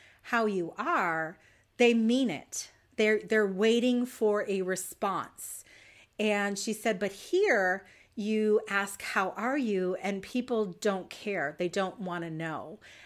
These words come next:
And I thought, "Well, isn't that interesting?" So that's why I lump that question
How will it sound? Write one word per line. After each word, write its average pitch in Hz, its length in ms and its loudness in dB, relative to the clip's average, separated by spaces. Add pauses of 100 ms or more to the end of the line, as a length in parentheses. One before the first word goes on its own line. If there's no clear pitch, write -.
And 202 100 -4
I 214 120 -4
thought, 202 280 -2
"Well, 202 160 -4
isn't 269 280 -2
that 214 240 -4
interesting?" 180 560 -8
So 196 120 -6
that's 226 300 -2
why 285 180 2
I 220 40 0
lump 196 380 -4
that 165 280 -2
question 226 580 -4